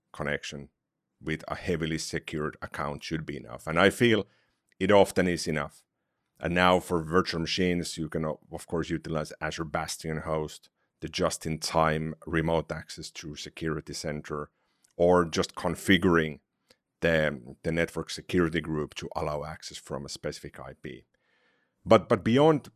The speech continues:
devs and I T pros, file storage in Azure, meaning an Azure storage account where you migrate your files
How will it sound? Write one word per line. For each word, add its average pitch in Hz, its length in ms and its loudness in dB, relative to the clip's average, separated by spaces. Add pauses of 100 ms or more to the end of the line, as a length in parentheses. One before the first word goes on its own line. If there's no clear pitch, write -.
devs 110 440 6
and 95 120 6
I 98 100 8
T 90 140 4
pros, 92 540 4 (640)
file 117 420 4
storage 90 760 6
in 78 160 -4
Azure, 71 420 0 (100)
meaning 82 480 2
an 85 180 -2
Azure 90 300 4
storage 90 380 4
account 117 400 0 (520)
where 90 180 6
you 90 160 4
migrate 90 580 6
your 80 140 0
files 87 720 4